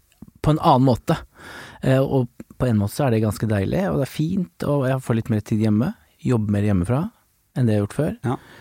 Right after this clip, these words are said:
Speaker 1: Og Teams er jo en fantastisk oppfinnelse, at man faktisk kan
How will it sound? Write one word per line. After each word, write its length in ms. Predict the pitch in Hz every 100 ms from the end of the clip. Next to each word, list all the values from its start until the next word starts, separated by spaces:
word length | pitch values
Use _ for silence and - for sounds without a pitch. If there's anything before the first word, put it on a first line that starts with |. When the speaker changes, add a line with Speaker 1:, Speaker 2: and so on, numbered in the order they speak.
| - _ -
Speaker 1:
Og 140 | -
Teams 440 | - 180 202 185 -
er 120 | - 110
jo 60 |
en 40 | 117
fantastisk 680 | 127 123 - 117 - 110 117
oppfinnelse, 460 | 110 101 90 156 - - -
at 140 | - -
man 80 | 131
faktisk 380 | 120 110 110 -
kan 320 | - 113